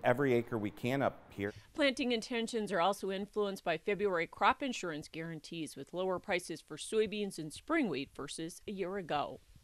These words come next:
Speaker 2: Plus, with the diversity of crops that can be planted, especially in North Dakota, it makes for an intense acreage battle this spring.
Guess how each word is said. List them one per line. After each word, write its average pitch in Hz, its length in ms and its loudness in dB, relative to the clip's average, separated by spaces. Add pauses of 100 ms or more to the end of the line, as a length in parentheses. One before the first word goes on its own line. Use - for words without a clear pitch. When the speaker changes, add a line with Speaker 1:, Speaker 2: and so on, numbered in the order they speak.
(140)
Speaker 2:
Plus, 311 220 8
with 254 160 4
the 247 80 4
diversity 226 480 4
of 175 100 0
crops 220 320 4
that 220 140 0
can 196 160 -2
be 170 120 0
planted, 196 480 -2
especially 185 480 -2
in 180 120 -4
North 175 200 -4
Dakota, 190 360 0
it 175 100 2
makes 190 220 -4
for 185 160 -4
an 175 80 -4
intense 220 640 -4
acreage 208 420 0
battle 156 260 2
this 143 220 -6
spring. 185 520 -4